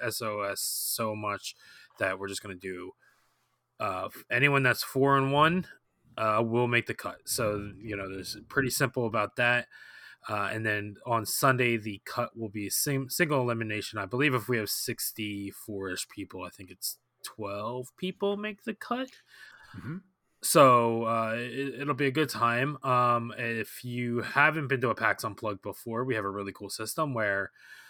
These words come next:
Speaker 1: we have a prize wall that is mostly generated from different communities and our own community that, you know, they donate stuff to the prize wall. And then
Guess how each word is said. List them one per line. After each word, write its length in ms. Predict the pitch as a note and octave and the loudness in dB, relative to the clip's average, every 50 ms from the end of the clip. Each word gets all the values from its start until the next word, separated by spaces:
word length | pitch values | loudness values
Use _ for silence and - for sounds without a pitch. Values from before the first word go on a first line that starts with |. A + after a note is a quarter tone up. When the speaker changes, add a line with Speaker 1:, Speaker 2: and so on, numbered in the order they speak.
| - - _ | -20 -20 _
Speaker 1:
we 280 | - A#2+ A#2 G#2 G#2 F#2+ | -4 -2 0 0 0 2
have 260 | G#2+ A#2 A#2 A2+ G#2+ | 4 6 6 6 4
a 160 | A#2 G#2 F#2+ | 0 -4 -6
prize 480 | F2 - - - B2 B2+ C#3 C#3+ B2+ - | -8 -4 0 2 4 4 4 2 0 0
wall 240 | C3+ C#3 C#3 C#3+ C#3 | 0 0 2 2 0
that 140 | A#2+ A2+ G#2+ | 0 -2 -2
is 280 | G#2+ G#2 G2+ F#2 - - | -4 -4 -4 -6 -8 -8
mostly 500 | A#2+ A#2 B2 C3+ D3+ D#3+ D#3 - - C#3 | -4 -2 4 6 8 8 8 6 2 0
generated 500 | A#2+ C3 B2 A#2+ A#2+ A#2+ A#2 A2+ A#2 A2 | 2 2 2 2 4 2 2 2 2 0
from 300 | - - A#2+ A2 G#2+ G#2+ | -2 -4 -6 -6 -4 -6
different 320 | G2 - A#2 - - - | -6 -6 -6 -6 -6 -8
communities 640 | - A2 A2 G#2+ A2 G#2+ A2 G#2+ A2 A2+ A2 A2 G#2 A2 | -8 -6 -4 -4 -2 -2 -2 -2 -2 0 0 0 0 0
and 140 | A#2+ A2+ | 2 2
our 140 | G#2+ G#2+ G2+ | 2 2 2
own 80 | G2+ G2 | 0 -6
community 520 | - - G#2+ G#2+ G#2 G2+ G2 F#2+ G#2+ G#2+ | -8 -10 -10 -8 -8 -8 -8 -6 -6 -6
that, 300 | G2 G2+ F#2+ F#2+ F#2+ F#2+ | -4 -4 -6 -6 -8 -10
you 140 | A2 A2 G#2+ | -10 -10 -10
know, 100 | G2 G2 | -8 -6
they 140 | G2+ G#2 G2 | -4 -4 -2
donate 500 | G2 A2+ A2 A2 G#2+ G2+ G#2 G#2+ - - | 0 0 0 2 0 -2 -2 -4 -8 -8
stuff 320 | - - - - G#2+ - - | -8 -4 -2 -2 -2 -4 -4
to 100 | - B2 | -4 -4
the 80 | A2 G#2 | -4 -2
prize 340 | - - G2+ G2+ G2+ F#2+ | -2 0 0 0 0 -2
wall. 320 | G2+ G2+ G2+ G2+ G2+ G2+ - _ - - - - - - - | -2 0 0 0 0 -2 -4 _ -18 -20 -20 -20 -20 -12 -6
And 160 | G#2 G#2 G#2 | -4 0 0
then 140 | G#2 G#2+ | 0 0